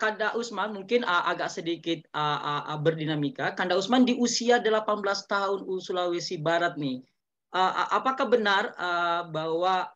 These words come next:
uh, pelayanan publik di Sulawesi Barat itu di angka paling bawah atau jangan-jangan sudah, sudah ada perubahan meskipun itu nilainya kecil?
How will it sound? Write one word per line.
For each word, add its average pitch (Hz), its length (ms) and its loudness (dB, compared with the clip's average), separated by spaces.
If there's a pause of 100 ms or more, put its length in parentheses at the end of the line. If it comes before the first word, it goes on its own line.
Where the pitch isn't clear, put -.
uh, 156 240 -6
pelayanan 170 480 -2
publik 170 480 -2
di 151 160 -8
Sulawesi 151 560 -6
Barat 151 400 -4
itu 190 240 -8
di 214 160 -2
angka 202 320 -2
paling 175 320 -4
bawah 226 240 0
atau 233 160 -4
jangan-jangan 254 480 -2
sudah, 202 400 0 (160)
sudah 190 320 -6
ada 208 160 -4
perubahan 208 560 -2
meskipun 240 400 -8
itu 233 160 -8
nilainya 214 320 -4
kecil? 147 400 -12